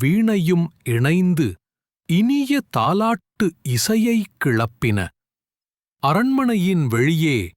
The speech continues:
அயோத்தி மக்கள் மகிழ்ச்சியுடன் பாட்டு பாடி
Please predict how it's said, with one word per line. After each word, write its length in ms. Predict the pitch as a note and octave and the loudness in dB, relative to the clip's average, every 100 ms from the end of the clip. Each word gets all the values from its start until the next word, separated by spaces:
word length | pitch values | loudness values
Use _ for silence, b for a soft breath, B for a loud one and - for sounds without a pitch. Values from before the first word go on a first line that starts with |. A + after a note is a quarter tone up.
| _ _ _ | _ _ _
அயோத்தி 560 | A#2 B2 F3+ C#4+ A#3 A#3 | -2 0 2 0 0 0
மக்கள் 580 | E3+ C#3 _ F3+ A#2+ F2 _ _ _ | 0 -4 _ 0 0 -4 _ _ _
மகிழ்ச்சியுடன் 1160 | A2+ G#2+ C3 A3 C#4+ - - A#3+ A#3 G#3 G#3+ F#3+ _ | -4 -2 0 0 -2 -2 -2 2 2 2 0 -2 _
பாட்டு 560 | A#2+ G3+ - _ B3 | -2 -2 -4 _ -4
பாடி 480 | E3 C#3+ D3 D3+ C3+ | 0 2 2 2 0